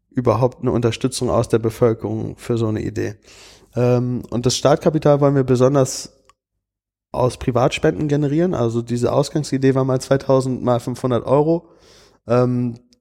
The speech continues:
ich finde die immer noch super, aber natürlich stellen wir uns auch nicht in den Weg, wenn Leute sagen, wir wollen mehr spenden oder,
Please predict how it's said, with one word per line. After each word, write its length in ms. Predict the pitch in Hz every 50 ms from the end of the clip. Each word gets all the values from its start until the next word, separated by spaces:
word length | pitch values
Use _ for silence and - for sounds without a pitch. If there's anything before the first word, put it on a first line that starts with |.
| _ - -
ich 120 | - 123
finde 200 | - 196 196 156
die 40 | 143
immer 200 | 101 139 143 135
noch 180 | 127 127 127 -
super, 640 | - - 143 156 151 - - 170 170 160 143 -
aber 160 | - 127 135
natürlich 380 | 127 127 123 - 151 143 135 127
stellen 240 | - - 123 135 131
wir 60 | 143
uns 120 | 127 -
auch 160 | - 123 - 156
nicht 120 | 135 -
in 60 | 151
den 160 | 139 139 131
Weg, 220 | 120 127 131 131 -
wenn 100 | 127 127
Leute 300 | 127 123 127 127 131 127
sagen, 280 | 127 120 117 120 120
wir 120 | 123 117 117
wollen 160 | 120 117 113
mehr 200 | 120 127 131 139
spenden 380 | - - - 131 139 107 120 -
oder, 440 | - 117 127 131 127 123 117 120